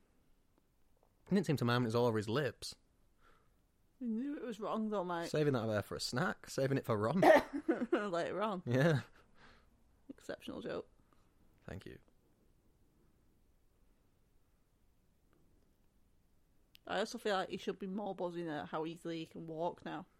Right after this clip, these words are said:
Speaker 1: And he should be more horrified, like, "Oh, fuck, I've just killed everyone."
Speaker 2: Yeah.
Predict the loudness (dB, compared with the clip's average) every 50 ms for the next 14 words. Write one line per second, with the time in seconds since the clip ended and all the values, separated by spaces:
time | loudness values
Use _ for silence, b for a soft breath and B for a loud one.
0 | _ -4 0 0 2 2 2 2 4 4 4 4 2 4 4 6 6 4 4 2
1 | -2 -2 0 0 0 0 0 0 -2 -2 -4 -4 -4 -2 -2 -2 -4 -4 -6 -8
2 | -4 -2 0 2 2 2 2 2 0 -2 -2 -4 -8 -12 _ _ _ _ -12 -10
3 | -8 -8 -6 -6 -6 -8